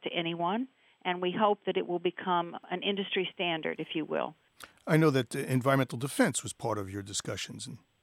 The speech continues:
Speaker 1: Environmental defense and N R D C both.
Speaker 2: Uh, the N R D C, the Natural Resources Defense Council.
Speaker 1: That's correct.
Speaker 2: But there are,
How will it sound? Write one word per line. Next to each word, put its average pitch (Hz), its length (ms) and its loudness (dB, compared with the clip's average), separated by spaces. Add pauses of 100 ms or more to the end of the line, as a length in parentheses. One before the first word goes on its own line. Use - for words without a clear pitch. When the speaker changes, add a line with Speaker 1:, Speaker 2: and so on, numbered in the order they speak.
Speaker 1:
Environmental 196 520 4
defense 208 400 0
and 170 140 -4
N 180 160 -2
R 175 100 2
D 170 160 -2 (100)
C 165 120 -2
both. 143 340 0 (300)
Speaker 2:
Uh, 135 180 2
the 127 340 -2
N 147 120 10
R 131 80 6
D 120 160 -2
C, 110 280 2
the 95 200 -8
Natural 104 340 -4
Resources 101 440 -2
Defense 101 340 -10
Council. - 420 -14 (160)
Speaker 1:
That's 175 280 6
correct. - 400 -6 (500)
Speaker 2:
But 240 80 -2
there - 180 -8
are, 302 420 6